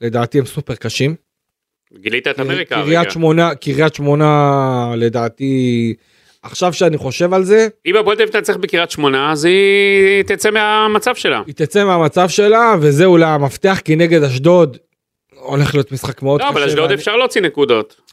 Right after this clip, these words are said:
Speaker 1: אפשר,
Speaker 2: אשדוד לא
Speaker 1: אפשר,
Speaker 2: קבוצה יציבה.
Speaker 1: אפשר להוציא נקודות, אבל גם לאשדוד יש המון המון כלים שלהפועל תל אביב אין איך להתמודד איתם.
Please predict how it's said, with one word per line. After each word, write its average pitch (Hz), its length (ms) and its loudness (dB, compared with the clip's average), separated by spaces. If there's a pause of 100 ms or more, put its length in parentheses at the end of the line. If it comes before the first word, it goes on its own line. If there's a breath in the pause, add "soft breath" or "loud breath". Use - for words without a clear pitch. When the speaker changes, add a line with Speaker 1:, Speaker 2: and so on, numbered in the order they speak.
(140)
Speaker 1:
אפשר, 175 300 -2
Speaker 2:
אשדוד 170 140 0
לא 220 80 2
Speaker 1:
אפשר, 202 180 2
Speaker 2:
קבוצה 208 200 0
יציבה. 156 420 0
Speaker 1:
אפשר 233 80 2
להוציא 180 400 2
נקודות, 160 680 2
אבל 147 240 0
גם 143 180 0
לאשדוד 143 320 -2
יש 151 160 -4
המון 143 300 0
המון 143 200 2
כלים 131 340 0
שלהפועל 120 380 -4
תל 123 100 -10
אביב 104 160 -14
אין 131 100 -6
איך 117 140 -6
להתמודד 117 460 -4
איתם. 160 280 -2